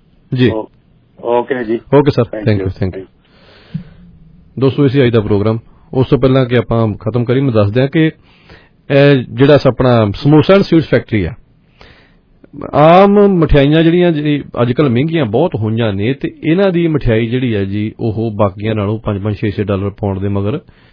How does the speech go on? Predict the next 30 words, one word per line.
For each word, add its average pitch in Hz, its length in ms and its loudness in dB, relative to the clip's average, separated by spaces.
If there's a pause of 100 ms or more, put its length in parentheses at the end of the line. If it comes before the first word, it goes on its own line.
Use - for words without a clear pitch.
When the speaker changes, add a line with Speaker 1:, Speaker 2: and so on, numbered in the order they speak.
(120)
Speaker 1:
ਪਹਿਲਾਂ 202 240 2
ਹੀ 185 40 2
ਕੀਮਤ 120 340 -4 (100)
ਘੱਟ 113 140 -4
ਹੁੰਦੀ 80 300 -6
ਆ। - 60 -12 (1300)
ਪਰ 190 120 4
ਹੁਣ 151 240 4
ਇਹਨਾਂ 214 300 6
ਨੇ 175 200 4
ਜਿਹੜੀ, 160 420 0
ਅਮ, 110 520 -2 (120)
ਹੱਦ 123 160 0
ਹੀ 160 60 4
ਕਰਤੀ 101 360 -2
ਜੀ। 85 120 -8 (840)
ਉਹ 175 100 6
ਏਦਾਂ 170 200 4
ਵੀ 202 100 0
ਜਿਹੜੀ 196 140 4
ਤੁਸੀਂ 196 320 0
ਭਾਜੀ 131 340 2
ਖਰੀਦਣੀ 139 360 0
ਆ, 139 60 2
ਕਿਉਂਕਿ 147 200 -2
ਵਿਆਹ 120 200 4
ਸ਼ਾਦੀਆਂ 139 340 0
ਦਾ 139 60 0
ਸੀਜ਼ਨ 113 320 0
ਆ, 113 80 -6